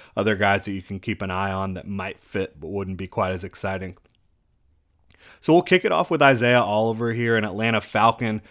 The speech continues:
twenty-six years old, former second-round pick. Balky likes the, the pedigree. He likes seeing guys that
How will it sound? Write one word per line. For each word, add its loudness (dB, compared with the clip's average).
twenty-six 4
years 4
old, 2
former 0
second-round -2
pick. -6
Balky 4
likes 0
the, -2
the -6
pedigree. -2
He -2
likes 0
seeing 0
guys 2
that -4